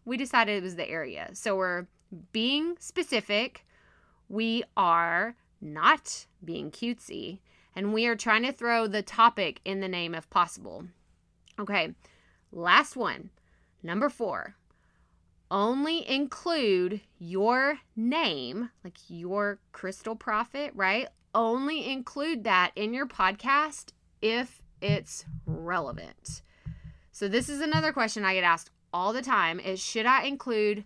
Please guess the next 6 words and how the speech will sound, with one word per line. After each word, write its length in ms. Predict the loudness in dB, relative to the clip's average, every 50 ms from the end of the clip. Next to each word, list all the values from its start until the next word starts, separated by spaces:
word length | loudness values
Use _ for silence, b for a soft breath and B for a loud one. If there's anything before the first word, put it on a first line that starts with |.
| _ _
my 180 | -4 -2 0 0
name 580 | 0 0 0 2 2 0 0 -2 -2 -4 -6 -8 b b b b b b b b _
in 340 | -6 -4 -2 -2 -2 -2 -2
the 60 | -4
podcast 580 | -4 0 0 0 0 0 0 -2 -2 -2 -2 -6
title? 500 | -6 -6 -6 -6 -8 -10 -12 -14 -16